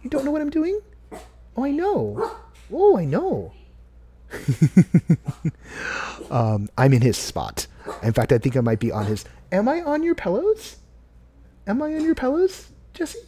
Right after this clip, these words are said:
<laughs> Uh,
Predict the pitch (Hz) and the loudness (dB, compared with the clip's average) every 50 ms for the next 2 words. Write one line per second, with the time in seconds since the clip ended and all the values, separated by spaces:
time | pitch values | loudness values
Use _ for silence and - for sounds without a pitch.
0 | - - - - - - 359 370 330 - - - _ - - - - - - - | -20 -20 -20 -20 -20 -20 -20 -20 -20 -20 -20 -20 _ -20 -20 -20 -20 -18 -4 -4
1 | 311 - - 349 320 - - 370 - - - 349 - - - 311 - - - - | -4 4 6 6 6 8 6 4 4 6 2 0 2 4 2 2 2 0 -8 -8
2 | - - - - - - - - - - - - - - - - 175 - - - | -6 -4 -4 -4 -4 -6 -6 -8 -10 -10 -12 -14 -16 -14 -10 -8 -4 -2 -2 -4
3 | - - - - - - - - - - - - - - - - - - - 381 | -4 -10 -16 -18 -20 -20 -20 -20 -20 -20 -20 -20 -20 -20 -6 -6 -4 2 2 2
4 | 381 - 349 - - - 370 381 - - 359 359 - - - - - - - - | 2 4 0 0 2 2 -2 -2 0 -2 -4 -4 -4 -8 -18 -20 -20 -20 -20 -20
5 | - - - - - 113 | -20 -20 -20 -10 -8 -8